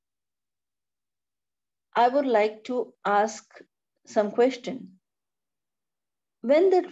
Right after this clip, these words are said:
when that wife is taking authority, okay,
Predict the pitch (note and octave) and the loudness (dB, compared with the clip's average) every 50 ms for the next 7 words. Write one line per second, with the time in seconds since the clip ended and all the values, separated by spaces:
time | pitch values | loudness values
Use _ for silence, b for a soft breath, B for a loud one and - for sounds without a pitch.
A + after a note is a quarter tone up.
0 | A#3+ G#3 - - _ _ - G#3 A3 B3+ C#4+ D#4 E4+ D#4+ C#4+ C4+ B3 B3 - - | -10 -14 -14 -18 _ _ -6 -2 2 2 2 2 0 0 0 0 0 -2 -4 -14
1 | - _ _ _ _ _ _ _ G3 G3 G#3+ G3+ F#3+ F3+ F3 F3 F#3 - - _ | -20 _ _ _ _ _ _ _ -4 -2 0 0 0 0 -4 -6 -12 -18 -20 _
2 | _ _ - G3+ G#3 G3+ G3+ G3 - - - _ _ _ _ _ _ _ _ - | _ _ -2 2 2 2 0 -2 -8 -18 -20 _ _ _ _ _ _ _ _ -10
3 | A3+ - A3 A3+ - B3+ B3+ B3+ - G#3+ G#3+ G#3+ G#3+ A3 G3+ A3 A#3 A#3+ A#3 A#3 | -6 -6 -6 -6 -6 -8 -10 -6 -2 -4 -4 -2 0 2 2 4 2 0 -2 -4
4 | B3+ A3 G3 F3 F#3 - _ _ _ _ _ _ _ _ _ _ _ _ _ _ | -8 -8 -8 -8 -12 -14 _ _ _ _ _ _ _ _ _ _ _ _ _ _
5 | _ _ _ _ _ _ _ G3 F#3+ F#3 F#3+ G#3+ A#3 C4 C4+ | _ _ _ _ _ _ _ -4 -4 -2 -2 -2 -2 -2 -4